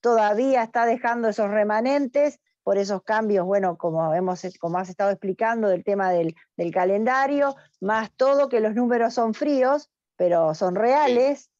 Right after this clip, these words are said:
Speaker 1: y que,
Speaker 2: Exacto.
Speaker 1: y bueno, así que, eh, eh,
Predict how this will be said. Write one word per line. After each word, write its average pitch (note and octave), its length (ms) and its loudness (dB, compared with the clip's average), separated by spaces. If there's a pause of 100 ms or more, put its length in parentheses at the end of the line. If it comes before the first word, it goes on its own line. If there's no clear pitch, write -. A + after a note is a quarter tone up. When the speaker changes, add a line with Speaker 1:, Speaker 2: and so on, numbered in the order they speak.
(300)
Speaker 1:
y F#3 240 -2
que, F#3 240 2
Speaker 2:
Exacto. E3+ 220 0
Speaker 1:
y A3 60 2
bueno, E3+ 440 0
así G#3+ 380 -4
que, A3+ 480 2 (380)
eh, G3+ 440 0
eh, - 140 -8